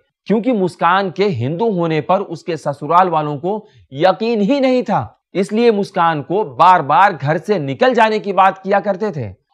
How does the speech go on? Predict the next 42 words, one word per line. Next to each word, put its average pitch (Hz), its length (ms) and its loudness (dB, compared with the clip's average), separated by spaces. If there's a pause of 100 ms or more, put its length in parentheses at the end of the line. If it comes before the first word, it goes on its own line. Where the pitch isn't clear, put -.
(120)
और 165 140 4
आखिरकार 185 680 6
मुस्कान 160 600 0
पर 208 140 0
झूठा 175 400 0
आरोप 185 340 4
लगाते 156 360 0
हुए 156 300 -2 (440)
छोड़ 175 240 4
दिया 165 240 4
गया। 101 300 -2 (540)
और 165 160 4
मुस्कान 202 440 0
ने 233 100 2
आगे 190 220 4
बताया 160 440 2
कि 233 140 -10
उसका 175 340 0
पति 175 320 -2
भी 180 120 -4
उसे 156 420 -6
बहुत 139 600 -4
सताता 170 520 0
था, 127 340 -4 (320)
उसे 165 640 -4
गाली 131 400 2
भी 208 140 0
देता 196 300 0
था। 104 220 -6 (280)
मुस्कान 220 400 0
अपनी 220 260 0
सास 185 380 0
पर 190 100 2
आरोप 175 380 2
लगाते 151 360 0
हुए 135 240 -4
बताती 131 420 -4
है 139 180 -2
कि 156 120 -12
उसकी 143 280 -8
सास 156 440 2
ने 175 220 -2